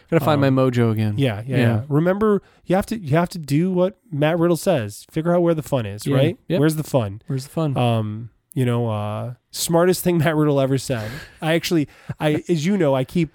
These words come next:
Speaker 2: these little quotes on my desk, and actually, "Where's the fun" is
Speaker 1: Yeah.
Speaker 2: one I've
Speaker 1: Yeah.
Speaker 2: added because, because some days I need to ask myself that question.
Speaker 1: Yeah.
Speaker 2: Like, you know, "Why am I doing whatever it is I'm doing?"
Speaker 1: Yeah.
Speaker 2: Um, and here's the thing, guys, little, little free advice for you.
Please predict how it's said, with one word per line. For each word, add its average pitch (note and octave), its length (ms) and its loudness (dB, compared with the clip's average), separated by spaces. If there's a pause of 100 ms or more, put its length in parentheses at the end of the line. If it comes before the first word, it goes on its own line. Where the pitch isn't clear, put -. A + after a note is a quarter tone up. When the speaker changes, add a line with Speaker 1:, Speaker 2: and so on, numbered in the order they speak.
(120)
Speaker 2:
these C#3 200 -2
little C3+ 160 2
quotes E3 380 -2
on C3+ 80 0
my B2 100 0
desk, C3 280 -2
and C3+ 60 -2
actually, D3 300 0
"Where's D3 320 0
the C#3+ 60 -6
fun" D3+ 240 0
is C3+ 80 2
Speaker 1:
Yeah. C#3+ 80 2
Speaker 2:
one C#3+ 120 2
I've C3+ 140 2
Speaker 1:
Yeah. B2 60 0 (100)
Speaker 2:
added G#2 240 -6
because, C3 500 0 (340)
because D#3+ 260 0
some E3+ 280 -2
days D#3+ 500 -2 (380)
I D#3 120 0
need D#3+ 180 0
to D#3+ 100 -2
ask D3 380 -2
myself C3+ 460 -2
that A#2 240 -6
question. A#2+ 540 -8
Speaker 1:
Yeah. D3+ 280 -8
Speaker 2:
Like, B2+ 240 0
you C3 80 2
know, A2 300 0 (320)
"Why C#3+ 180 -4
am A3 140 0
I F#3 80 0
doing E3 360 -2
whatever C3 380 0
it A#2+ 60 -2
is A#2 120 -4
I'm G#2 140 -8
doing?" G2+ 400 -10 (400)
Speaker 1:
Yeah. C3 180 -2 (140)
Speaker 2:
Um, G#2+ 260 -6 (220)
and D#3+ 100 4
here's F#3 220 4
the E3 80 -6
thing, E3 220 4
guys, A#2+ 480 -2
little, A#2 260 -4
little C3+ 160 2
free C#3 240 2
advice B2+ 300 2
for A#2+ 120 -8
you. A2 260 -8